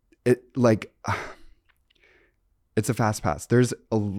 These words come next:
there's literally a verified inbox. There's a, a top request inbox.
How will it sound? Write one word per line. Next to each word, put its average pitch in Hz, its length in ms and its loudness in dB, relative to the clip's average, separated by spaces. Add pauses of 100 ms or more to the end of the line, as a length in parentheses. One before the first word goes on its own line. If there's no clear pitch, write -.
(140)
there's 107 280 0
literally 117 320 2
a 110 60 0
verified 95 640 0
inbox. 85 680 -6
There's 101 220 0
a, 95 80 -2 (240)
a 101 80 0
top - 360 -6
request 90 480 -6
inbox. - 600 -8